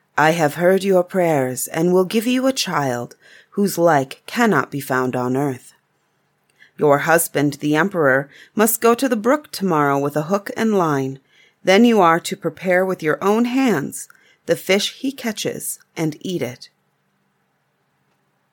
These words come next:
Before it was fairly daylight, the empress went to the emperor and woke him, saying, "Rise, my royal husband,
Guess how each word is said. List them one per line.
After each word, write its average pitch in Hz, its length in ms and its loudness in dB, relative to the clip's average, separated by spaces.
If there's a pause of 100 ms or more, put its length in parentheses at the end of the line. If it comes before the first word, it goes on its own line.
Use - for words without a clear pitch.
(1300)
Before 262 360 2
it 403 100 2
was - 200 0
fairly 202 400 2
daylight, 139 540 0
the 160 140 -2
empress 165 480 0
went 170 200 -2
to 190 60 -10
the 175 160 -4
emperor 143 360 -2
and 170 200 -2
woke 170 260 2
him, 156 200 -4
saying, 143 460 -4 (340)
"Rise, 190 580 2
my 160 180 2
royal 147 360 2
husband, 151 580 -4